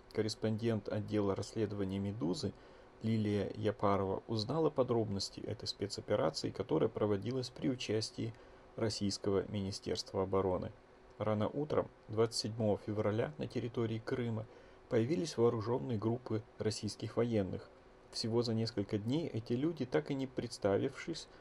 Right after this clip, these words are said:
и не надев знаков различия, заблокировали внутри воинских частей полуострова почти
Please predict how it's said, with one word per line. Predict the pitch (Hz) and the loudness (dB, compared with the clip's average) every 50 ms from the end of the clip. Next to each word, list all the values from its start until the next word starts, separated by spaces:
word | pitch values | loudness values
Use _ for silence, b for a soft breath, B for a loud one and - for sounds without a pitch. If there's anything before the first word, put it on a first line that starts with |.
| B B B B B B | B B B B B B
и | - 131 135 | 0 0 2
не | 131 127 | 4 4
надев | 120 123 120 123 127 117 104 | 2 2 2 2 2 2 4
знаков | 107 113 110 110 110 - - - | 4 2 2 2 2 0 -2 0
различия, | 98 101 98 - 117 143 151 - - 143 131 131 - - - | 0 -2 0 0 0 -2 -2 0 0 0 0 0 0 -4 -8
заблокировали | - 107 127 131 131 113 110 113 - - 127 127 135 131 131 120 107 | -2 2 2 2 4 2 0 0 0 0 0 0 2 2 0 0 0
внутри | 101 107 110 113 113 - 120 117 | 0 0 0 -2 -2 -2 -4 -2
воинских | 110 107 104 107 107 107 - - 107 - | 0 2 2 2 2 0 -2 -4 -8 -6
частей | - - 104 - - - 110 110 | -4 -6 -6 -4 -2 0 0 0
полуострова | - - 95 98 98 107 123 143 151 - - 135 131 123 | 0 0 0 2 4 4 4 2 2 2 4 4 4 4
почти | - - 117 110 - - - - 151 156 | 2 0 -2 -4 -4 -6 -6 -4 -4 -4